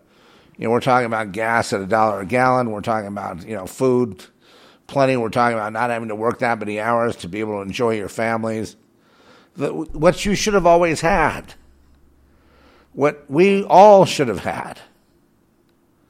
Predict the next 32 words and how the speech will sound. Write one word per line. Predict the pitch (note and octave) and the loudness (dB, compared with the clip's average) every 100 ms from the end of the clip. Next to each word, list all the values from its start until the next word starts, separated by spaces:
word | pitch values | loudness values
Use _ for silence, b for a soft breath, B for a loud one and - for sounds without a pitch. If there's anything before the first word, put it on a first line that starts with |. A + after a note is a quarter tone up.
| b b b b b | b b b b b
We | A#2+ | 2
were | B2 B2 | 4 6
robbed | C3 D#3+ C#3+ F2+ D#2+ F#2 F#2+ | 8 8 8 2 -4 -10 -8
by | G2 A2+ A2 A2 | 0 0 2 -2
these | F2+ F#2+ A#2 A2 | -4 -4 -4 -4
globalists, | A#2 C#3 D3 E2+ - - | 4 4 4 0 -12 -8
by | F#2 G#2 A#2+ | -2 0 0
the | A#2 | -2
Bill | A#2+ B2 | 0 0
Gateses, | A#2 A#2 B2 - F2 D2+ | 0 -2 -2 -4 -12 -12
by | C#2 G2 G#2 | -10 -6 -4
the, | A2 G#2 - | -6 -8 -12
you | G#2 A2 | -10 -8
know, | F#2+ F2+ _ b b b b | -8 -10 _ b b b b
Charles | - A#2 A#2+ A#2 - | -4 2 2 2 0
Schwabs | A2+ A2+ A2 G#2 G#2 | 2 4 4 0 -6
and, | F#2+ F#2+ | -8 -10
you | G#2+ | -8
know, | G#2 | -8
all | G#2 A2 A#2+ B2+ | -2 2 4 4
the | A#2 | 4
rest | A#2+ A#2 - | 2 2 -2
of | |
them | G#2+ G#2+ | -6 -6
involved | F#2+ G#2+ A2 | 0 0 0
in | G2 | -4
big | G#2 G2+ | -8 -8
pharma | - G#2+ A2 A2 G2 | -4 -2 -2 -4 -6
and | E2+ - b b b b b b | -10 -14 b b b b b b
especially | G2+ - C#3+ - A#2 | -2 4 4 4 -4
big | F2+ F2+ B2 A2 | -4 -4 -2 -2
corporateers. | - A#2 G#2+ G#2 - - G#2+ E2+ D#2 - | -2 -2 -2 -6 -6 -6 -4 -6 -12 -16